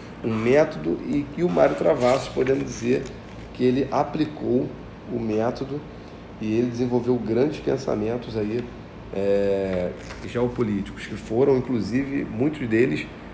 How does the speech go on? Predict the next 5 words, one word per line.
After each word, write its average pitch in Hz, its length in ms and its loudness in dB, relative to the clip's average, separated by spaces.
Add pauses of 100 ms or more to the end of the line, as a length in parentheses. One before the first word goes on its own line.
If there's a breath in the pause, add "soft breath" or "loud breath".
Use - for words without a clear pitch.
(180)
implementados 139 1000 4 (680)
durante 120 680 0
o 117 200 0
regime 117 460 2
militar. 127 680 0